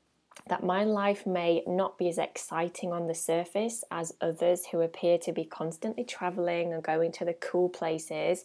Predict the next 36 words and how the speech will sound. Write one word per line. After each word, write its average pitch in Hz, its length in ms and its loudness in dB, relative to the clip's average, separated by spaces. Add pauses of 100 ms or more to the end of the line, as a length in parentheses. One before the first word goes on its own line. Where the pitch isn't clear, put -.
(500)
but 180 500 4
I've 185 180 -2
got - 200 -2
so 185 500 4
many 175 300 -2
other 175 180 -2
things 160 400 -6
which - 220 -6
may 170 120 -2
be 170 120 -4
missing 165 380 -6
in 165 100 -6
their 180 180 -4
lives 160 460 -8 (100)
who, 175 320 -2
you 196 80 -4
know, 170 240 -2
who 196 100 0
knows? 202 460 -2 (500)
So 185 420 6
focusing 196 600 0 (100)
on 180 200 0
what 175 160 -2
I'm 175 160 -4
grateful 185 400 0
for, 147 360 -2
I'm 160 160 -6
blessed 175 320 -2
to - 80 -4
have 165 80 -8
found 165 220 -8
my 156 100 -8
soulmate. 175 560 -2
We've 160 200 -4
got - 180 -4
a 160 80 -8